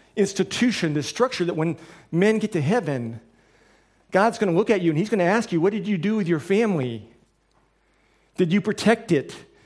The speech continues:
Did you bring it to a place of nourishment? Did you allow your wife and your kids to flourish? Did you take care of people?"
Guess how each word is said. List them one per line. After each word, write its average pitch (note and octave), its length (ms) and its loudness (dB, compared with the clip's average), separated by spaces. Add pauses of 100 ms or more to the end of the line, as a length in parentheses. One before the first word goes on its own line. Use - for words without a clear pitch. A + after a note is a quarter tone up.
(400)
Did E3 140 0
you F3 60 2
bring G#3 160 4
it A3+ 100 -2
to G#3+ 60 2
a G3+ 40 6
place G3+ 340 2
of D#3+ 120 -4
nourishment? F3 720 0 (760)
Did E3 160 0
you F#3 160 2
allow F#3 200 6
your G#3 140 4
wife G3 280 4
and F#3 80 0
your E3+ 80 0
kids G3+ 300 -2
to E3+ 80 -4
flourish? F3+ 800 -2 (760)
Did E3+ 120 -2
you F3 60 2
take A3+ 220 2
care A#3 300 6
of G#3 120 0
people?" C#3+ 500 -2